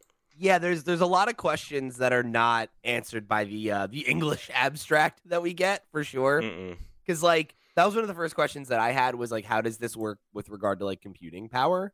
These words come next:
Speaker 1: You know, it's like,
Speaker 2: Yeah.
Speaker 1: if I'm playing this thing by myself, I mean, first of all, I guess, do you, how often are you playing it by yourself? Like, is it intended as a, a full
Speaker 2: <laughs>
Speaker 1: use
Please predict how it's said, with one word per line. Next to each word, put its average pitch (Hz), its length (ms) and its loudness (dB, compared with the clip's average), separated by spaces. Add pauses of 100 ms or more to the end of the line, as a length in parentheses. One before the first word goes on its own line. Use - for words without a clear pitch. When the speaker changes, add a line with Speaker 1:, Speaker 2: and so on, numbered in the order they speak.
(140)
Speaker 1:
You 185 100 0
know, 214 140 4
it's 196 160 0
like, 117 300 2 (320)
Speaker 2:
Yeah. 127 260 -2 (680)
Speaker 1:
if 139 100 0
I'm 147 140 4
playing 165 240 2
this 156 120 -4
thing 165 160 2
by 151 120 4
myself, 135 640 0 (1200)
I 117 60 -2
mean, 117 140 0
first 113 200 -4
of - 60 -14
all, 101 100 0
I 101 120 -2
guess, 98 280 -8 (160)
do 107 100 -4
you, 107 140 -6
how 110 180 2
often 104 280 0
are 110 40 2
you 113 100 0
playing 113 260 0
it 113 100 -2
by 120 120 0
yourself? 127 420 0
Like, 104 140 -2
is 98 120 -2
it 98 100 -6
intended 107 480 -2
as 110 180 0
a, 113 120 0
a 104 100 -2
full 120 300 4
Speaker 2:
<laughs> 113 220 2
Speaker 1:
use - 340 -2